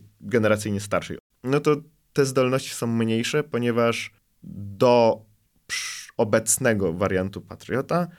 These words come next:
radar wykorzystywany przez te systemy nie był dookulny, to znaczy nie widział w pers-, y, w zakresie trzystu sześćdziesięciu stopni, był to radar sektorowy,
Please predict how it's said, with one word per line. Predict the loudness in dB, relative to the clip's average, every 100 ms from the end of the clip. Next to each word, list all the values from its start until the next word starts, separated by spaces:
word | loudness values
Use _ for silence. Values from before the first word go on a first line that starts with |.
| _ _
radar | 0 4 4 4 0
wykorzystywany | -2 -6 -8 -8 -8 -4 -2 -4
przez | -8 -14
te | -16
systemy | -10 -4 -2
nie | 0 0
był | 0 0
dookulny, | 0 0 -2 -4 -4 -6
to |
znaczy | -10 -8 -2
nie | -2
widział | 0 -2
w | -4
pers-, | -8 -14
y, | -14 -8 -4 -4 -4
w | -4
zakresie | -6 -4 -6
trzystu | -6 -6 -6
sześćdziesięciu | -6 -6 -10 -8
stopni, | -8 -6 -6
był | -6
to | -6
radar | -4 -4 -4
sektorowy, | -6 -6 -2 0 0 -2